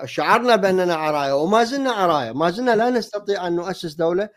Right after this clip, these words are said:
لا نستطيع أن نتوحد فيما بيننا. الهدف هو أن نتوحد فيما بيننا. الديني والعلماني و-، آه، أو الديني والدنيوي أو الحركات الدينية والدنيوية هي التي فرقتنا، هي سبب كل مشاكلنا.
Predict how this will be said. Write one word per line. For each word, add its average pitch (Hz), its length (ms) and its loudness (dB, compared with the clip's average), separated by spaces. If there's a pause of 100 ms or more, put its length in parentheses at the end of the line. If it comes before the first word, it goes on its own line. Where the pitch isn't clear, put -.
(220)
لا 165 220 0
نستطيع 196 540 -4
أن 165 60 -4
نتوحد 160 440 -4
فيما 151 240 -6
بيننا. 180 460 -2 (280)
الهدف 160 600 -2
هو 156 180 0
أن 143 180 -4
نتوحد 165 540 -2 (100)
فيما 170 240 2
بيننا. 165 380 -2 (520)
الديني 185 760 0
والعلماني 233 1040 0
و-، 139 200 0
آه، 185 640 0 (320)
أو 160 460 2
الديني 208 540 0
والدنيوي 202 880 2 (100)
أو 135 120 -6
الحركات 143 480 -2
الدينية 196 320 0
والدنيوية 214 840 0 (240)
هي 233 240 4
التي 202 280 0
فرقتنا، 151 760 -4
هي 247 240 2
سبب 202 380 -4 (300)
كل 247 120 -8
مشاكلنا. 135 600 -8